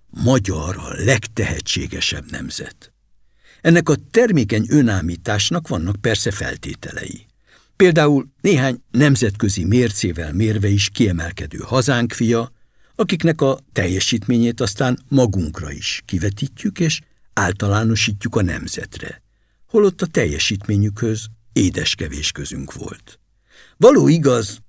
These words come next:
hivatkozási alapunk van bőven. Hogy csak egy szűkített listát idézzek, nem említve se múltunk nagyjait, se kiváló kortársainkat, mert különösen az utóbbiból biztosan sértődés lenne,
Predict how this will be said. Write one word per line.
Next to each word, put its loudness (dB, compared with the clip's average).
hivatkozási 2
alapunk 0
van -2
bőven. -12
Hogy 2
csak -2
egy 0
szűkített 0
listát -2
idézzek, -2
nem 6
említve 0
se 0
múltunk 4
nagyjait, 2
se 0
kiváló 0
kortársainkat, -2
mert -6
különösen 2
az 0
utóbbiból -2
biztosan -4
sértődés -2
lenne, -2